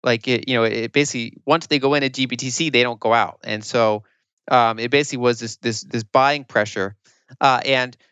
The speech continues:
now, but because of these increased competition, uh, that premium went away, and so therefore there's no incentive to buy in at nav, right? <laughs> Because it's, when you, when your lockup period ends, there's a good chance,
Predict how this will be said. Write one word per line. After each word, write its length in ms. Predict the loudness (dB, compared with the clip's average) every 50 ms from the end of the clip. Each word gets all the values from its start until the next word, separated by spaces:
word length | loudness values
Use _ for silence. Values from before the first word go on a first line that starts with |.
| _ _ _ _
now, 180 | 0 2 2 2
but 180 | 2 0 -2 0
because 440 | -2 -8 -2 2 2 2 2 2
of 80 | -2 -4
these 240 | -4 -4 -4 -2 -4
increased 420 | -4 -6 -6 -4 -4 -4 -4 -2
competition, 800 | -2 -2 -2 -2 -2 -4 -2 -2 -2 0 -2 -4 -4 -4 -10 -18 _ _ _ _ _ -16 -4 2
uh, 240 | 4 4 4 4 4
that 280 | 2 2 2 0 _ -6
premium 320 | -6 -4 -2 -2 -4 -4
went 120 | -4 -4
away, 440 | -2 0 2 4 4 4 2 2 0
and 140 | -2 -6 -6
so 100 | -6 -2
therefore 380 | 0 2 2 0 0 -2 -2 -2
there's 160 | -2 -2 0
no 160 | 0 0 0
incentive 680 | 0 -2 -2 0 2 2 2 2 0 -2 -2 -6 -12 -14 -8
to 400 | -4 -2 -2 0 0 -2 -4 -4 _
buy 200 | 2 4 4 4
in 120 | 2 0 -4
at 100 | -4 -2
nav, 540 | 0 0 2 0 0 -4 -6 -10 -14 -20 _ _ _
right? 220 | 2 2 2 2 -2
<laughs> 80 | -6
Because 420 | -6 -2 -2 -2 -2 -2 -6 -8 -10 -12 -20 -20 _ _
it's, 240 | -4 -4 -4 -6 -14 _ -16 -14 -12 -10 -8 -2
when 160 | 0 0 0
you, 120 | 0 -2
when 160 | -4 -4 -2
your 140 | 0 2 2
lockup 340 | 4 2 2 2 0 -6 -6
period 260 | -2 0 2 2 2
ends, 200 | 2 2 0 -4
there's 120 | -6 -8 -4
a 60 | -2
good 140 | -2 -2 -2
chance, 460 | 0 0 0 0 0 -2 -8 -14